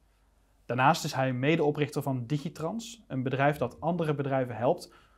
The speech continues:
om logistieke datastromen te automatiseren door middel van artificial intelligence. Waarover later meer. Welkom, Valentin Karlan.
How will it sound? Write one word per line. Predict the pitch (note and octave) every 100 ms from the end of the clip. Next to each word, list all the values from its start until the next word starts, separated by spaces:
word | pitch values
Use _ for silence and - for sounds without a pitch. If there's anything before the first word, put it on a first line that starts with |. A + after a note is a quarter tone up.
| _
om | - B2+ B2+
logistieke | E3 E3+ - D3+ C#3
datastromen | C3+ D3 C#3+ - C#3+ B2+ B2
te | -
automatiseren | C#3+ C#3 B2 C3 A#2+ C3 C3 A3+ _ _ _ _
door | C#3
middel | D#3+ D#3
van | C#3+
artificial | C3+ C#3 C3+ - A#2+
intelligence. | A#2+ G#2 - - - - _ _
Waarover | A2+ A#2 C#3+ C#3+
later | C3+ C#3 C3+
meer. | A#2 A2+ - - _ _ _ _ _ _ _
Welkom, | B2 D3 E3+ A3 C4 - _ _
Valentin | - B2+ B2 E3+ G3+ -
Karlan. | - A2+ A#2 A3